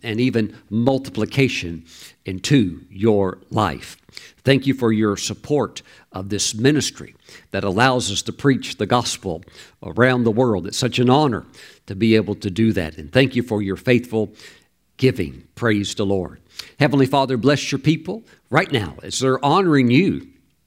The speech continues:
as they're bringing their tithes and their offerings into the storehouse. I thank you, Father God, that this ministry is ever increasing, that we're reaching further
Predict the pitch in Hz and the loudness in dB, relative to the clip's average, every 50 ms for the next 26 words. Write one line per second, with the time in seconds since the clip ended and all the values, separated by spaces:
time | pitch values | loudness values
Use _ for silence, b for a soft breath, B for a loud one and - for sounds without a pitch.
0 | _ _ _ _ _ _ _ _ B B B B B - 107 113 104 127 160 160 | _ _ _ _ _ _ _ _ B B B B B -6 -2 0 2 2 2 4
1 | 120 156 156 147 135 131 160 190 185 - 156 - 151 120 95 90 90 85 82 82 | 4 4 4 4 4 4 4 2 2 0 0 2 2 0 -2 -4 -8 -10 -10 -8
2 | - - - - - b b b b b b b b b b - 127 131 139 147 | -6 -6 -6 -8 -10 b b b b b b b b b b -2 2 4 6 4
3 | 165 - - 165 170 165 - - - 104 95 95 95 - 117 120 - 143 - 120 | 4 4 2 2 2 2 0 -4 -8 -6 -6 -4 -2 -2 -2 -2 -2 -2 -2 -2
4 | - - - 170 170 151 113 127 101 82 69 - - - - - - _ b b | -2 0 2 2 2 4 2 0 -2 -2 -6 -10 -10 -10 -8 -8 -10 _ b b
5 | b b b b b b b b - 110 117 - 151 156 156 151 147 131 - 151 | b b b b b b b b -4 -4 0 4 4 2 4 4 0 2 2 0
6 | 147 147 147 131 107 135 - - - 113 101 - 127 120 120 - - B B B | 0 0 -2 -2 -2 -2 -2 0 -2 -2 0 2 2 0 0 0 -6 B B B
7 | B B 98 110 135 151 156 135 - - - - 80 - - - _ b b b | B B 0 0 2 2 2 0 -2 -4 -8 -10 -12 -12 -14 -20 _ b b b
8 | b b 120 120 110 98 117 135 160 160 165 - 170 170 170 - - - 143 147 | b b -6 -4 -2 2 2 2 2 2 0 0 0 0 0 -2 -2 0 0 0
9 | 143 - - - - 73 - _ _ B B B B B - 101 98 123 123 120 | 0 0 -2 -4 -6 -10 -14 _ _ B B B B B -8 -6 -4 -2 -2 -2
10 | 117 120 143 139 - - 127 127 123 - 147 165 180 - - - - | 0 2 0 0 0 -2 -4 -4 -2 2 2 4 4 2 0 -6 -10